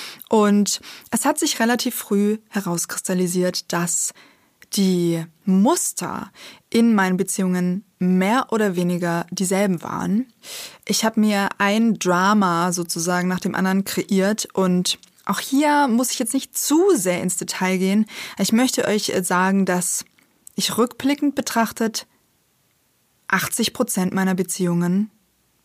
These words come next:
als toxisch bewerten würde. Und ich muss auch sagen, dass ganz, ganz oft in vielen, vielen Momenten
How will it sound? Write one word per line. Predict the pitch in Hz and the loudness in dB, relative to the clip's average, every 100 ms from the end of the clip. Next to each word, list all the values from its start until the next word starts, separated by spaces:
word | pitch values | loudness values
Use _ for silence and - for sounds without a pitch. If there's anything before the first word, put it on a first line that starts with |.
| _ _ - | _ _ -4
als | 185 - | -4 -4
toxisch | - 233 - 160 - - - | -6 -6 -6 -2 -2 -2 -8
bewerten | 165 160 151 160 | -6 -6 -6 -8
würde. | 160 156 165 226 - _ _ _ - - - - - - - | -6 -4 -2 -4 -8 _ _ _ -18 -16 -16 -18 -20 -10 0
Und | 208 196 190 - - _ _ _ _ _ | 4 4 2 -4 -10 _ _ _ _ _
ich | 196 196 | -2 0
muss | 196 | 0
auch | 247 | -2
sagen, | - 180 175 185 190 | -2 -2 0 -2 -2
dass | 165 - - - | -4 -6 -8 -10
ganz, | - 185 226 - - - | -4 0 0 -2 -8 -10
ganz | - 170 190 - | -4 -2 -2 -2
oft | - 175 - - | -4 -6 -8 -10
in | - | -6
vielen, | 170 - 226 262 262 | -6 -2 0 2 0
vielen | 269 247 | 0 2
Momenten | 226 175 170 175 175 | 2 0 -2 -4 -4